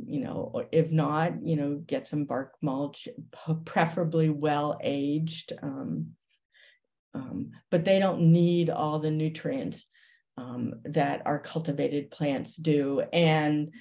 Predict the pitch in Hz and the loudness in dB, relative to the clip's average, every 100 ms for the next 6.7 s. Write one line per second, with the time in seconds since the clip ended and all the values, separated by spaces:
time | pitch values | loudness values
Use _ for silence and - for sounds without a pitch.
0 | _ 196 190 247 240 196 190 170 175 226 | _ -2 8 8 10 8 6 4 4 2
1 | - 170 165 - 170 156 156 - 156 156 | 0 -2 -4 -4 -2 0 0 0 0 2
2 | 156 156 - 160 151 151 - 151 160 - | 2 2 2 2 2 0 -4 -4 -8 2
3 | 175 160 156 156 160 151 151 - 160 160 | 4 4 4 2 2 2 0 0 -2 -2
4 | - - - 170 190 208 202 170 175 165 | -12 -18 -6 0 0 0 0 2 4 4
5 | 156 156 - _ _ 214 165 175 170 165 | 2 0 -10 _ _ -4 2 4 6 4
6 | - - 185 180 175 175 170 | 0 0 4 6 6 4 0